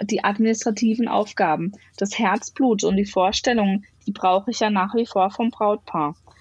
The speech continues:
Also ich, ich gebe ja nicht ein Paket an und sag, ich plane dir jetzt, äh, eine, eine, keine Ahnung, eine, eine Great Gatsby Hochzeit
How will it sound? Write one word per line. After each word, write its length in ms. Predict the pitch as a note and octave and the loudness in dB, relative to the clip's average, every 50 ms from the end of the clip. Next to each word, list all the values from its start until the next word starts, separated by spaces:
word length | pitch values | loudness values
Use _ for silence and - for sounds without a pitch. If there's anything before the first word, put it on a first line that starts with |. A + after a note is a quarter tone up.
| - - - - | -20 -12 -8 -4
Also 120 | G3 F#3 | -2 -2
ich, 200 | F3 G3+ - - _ _ - | -2 -2 -4 -8 _ _ -8
ich 260 | - - G3+ - - | -6 -6 -6 -6 -6
gebe 240 | - - A3 G#3 A#3 | -4 -2 0 2 2
ja 120 | A3 A3 | 2 2
nicht 180 | A3 A3+ A3+ - | 2 0 0 0
ein 80 | A#3 | 0
Paket 480 | A#3 B3 A3 G#3 G#3 - A#3 G#3 G#3 G#3 | 0 0 0 0 0 2 2 2 2 2
an 160 | - A#3 A#3+ | 0 0 0
und 120 | A#3 A#3 | -2 -2
sag, 220 | A#3+ A#3+ A3 A3 - - - - - - - - | 0 0 -2 -2 -4 -8 -16 -20 -20 -20 -12 -6
ich 200 | - G#3+ G#3 - | -6 -6 -6 -4
plane 300 | - - A3 G3+ G3+ G#3+ | -2 0 2 2 2 2
dir 140 | G#3+ A3 G#3+ | 2 2 4
jetzt, 340 | G#3+ G#3+ G#3+ G#3 - - - | 4 2 2 0 -6 -8 -2
äh, 40 | - | 0
eine, 920 | - G#3+ G#3 G#3 G3+ G3 - - G#3 G#3 G3 G3 F#3+ F#3 F#3 F3 - D#2+ - | 2 4 4 4 2 0 0 -4 -2 -2 0 0 0 0 -2 -4 -4 -6 -6
eine, 200 | G3+ G3+ G3+ G3+ | -4 -4 -4 -4
keine 280 | - A#3 G#3 G3+ G3+ | -4 -2 -2 0 0
Ahnung, 260 | F#3+ F#3+ G3 G#3+ A3 A3 G#3 | 0 -2 -2 -2 -2 0 0
eine, 140 | G3 G3 | 0 -2
eine 220 | F#3 - G#3 G3+ G3+ | -2 -2 -4 -4 -2
Great 340 | - - G#3 G3+ G#3+ G3+ - | 0 0 0 0 0 0 -2
Gatsby 440 | - F#3+ G#3+ - - - - C#4+ D4 C#4 | -2 -2 -2 -4 -6 -4 -2 -2 0 0
Hochzeit 600 | A#3 G#3 - - - - - A#3 A3 A3 A3+ - | 0 -2 -4 -8 -10 -4 -2 0 0 0 0 -2